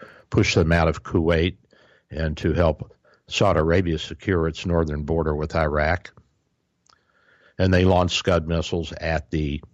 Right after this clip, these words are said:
Israelis and at some of the Allied troops that were going after them. They were not very effective, but it looks like North Korea is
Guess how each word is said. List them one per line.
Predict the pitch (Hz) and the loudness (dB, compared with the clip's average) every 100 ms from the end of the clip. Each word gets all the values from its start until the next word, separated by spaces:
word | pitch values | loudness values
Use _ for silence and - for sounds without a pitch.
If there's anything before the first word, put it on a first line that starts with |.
| _ | _
Israelis | 87 80 87 87 123 101 80 92 - - - _ _ _ _ _ _ _ _ _ | -6 -2 2 2 4 4 2 -2 -6 -14 -20 _ _ _ _ _ _ _ _ _
and | - 90 85 | -6 -4 -2
at | 87 85 - | 0 0 0
some | - 92 | -2 0
of | 87 76 | 0 -2
the | 82 78 76 _ _ _ _ _ _ _ _ _ _ _ - | -4 -4 -8 _ _ _ _ _ _ _ _ _ _ _ -8
Allied | 87 87 82 78 69 | -2 2 2 2 -2
troops | - 117 120 117 | 2 2 2 -2
that | - 82 - | -6 -6 -6
were | 80 73 71 _ _ _ _ _ _ _ _ _ _ _ _ | -6 -6 -8 _ _ _ _ _ _ _ _ _ _ _ _
going | - 87 82 | 0 2 2
after | 85 107 - 85 | 0 0 -2 -4
them. | 73 76 92 - _ _ _ _ _ - | -4 -8 -8 -16 _ _ _ _ _ -6
They | 90 | -4
were | 85 | -2
not | 80 67 | -2 -2
very | 87 78 | -2 -2
effective, | 69 107 92 - 85 - | -2 -2 -2 -4 -6 -8
but | - 73 - - - _ _ _ _ _ _ _ _ _ _ _ _ _ _ _ _ _ | -12 -12 -12 -20 -20 _ _ _ _ _ _ _ _ _ _ _ _ _ _ _ _ _
it | 76 - | -10 -2
looks | 107 110 - | -2 0 0
like | 92 - | 0 0
North | 90 90 | -2 -2
Korea | - 101 95 87 | -2 0 2 2
is | 80 78 80 | 0 -4 -8